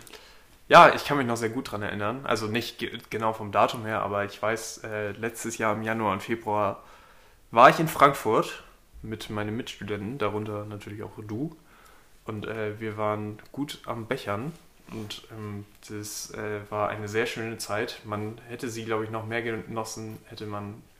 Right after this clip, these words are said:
gewusst, was auf einen zukommt die nächsten Monate und Jahre. Ähm,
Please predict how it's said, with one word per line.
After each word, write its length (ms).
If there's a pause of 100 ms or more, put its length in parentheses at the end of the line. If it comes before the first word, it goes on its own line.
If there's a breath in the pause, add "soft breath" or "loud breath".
(120)
gewusst, 560
was 160
auf 140
einen 160
zukommt 440
die 260
nächsten 360
Monate 420
und 180
Jahre. 380 (840 loud breath)
Ähm, 420